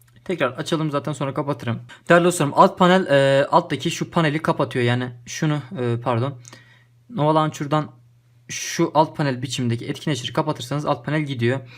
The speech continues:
Alt panel sayısı kaç tane? Hani şöyle açayım mesela, iki diyeyim. Bakın şöyle yana kaydırabiliyorsunuz. Bu da güzel yani, fena değil. Ee, bunun dışında, e, kaç simge durması gerektiğini seçebiliyorsunuz.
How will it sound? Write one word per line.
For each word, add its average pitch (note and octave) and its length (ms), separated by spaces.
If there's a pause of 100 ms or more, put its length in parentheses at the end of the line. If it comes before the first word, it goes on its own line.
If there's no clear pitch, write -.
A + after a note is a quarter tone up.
(380)
Alt F3+ 160
panel F#3 180
sayısı F3 360
kaç F3 240
tane? C#3+ 200
Hani C#3 140
şöyle C#3 340
açayım - 360
mesela, A#2+ 220
iki C3 220
diyeyim. B2+ 260
Bakın A#2+ 280 (140)
şöyle C3 260
yana C3 200
kaydırabiliyorsunuz. A2+ 840 (680)
Bu - 40
da D#3+ 80
güzel D3 360
yani, G#2+ 200
fena A#2 340
değil. A#2+ 260 (460)
Ee, B2+ 220
bunun E3 200
dışında, D#3+ 360 (160)
e, B2+ 220
kaç D3+ 160
simge C#3 320 (280)
durması B2+ 320
gerektiğini A#2+ 320
seçebiliyorsunuz. C#3+ 840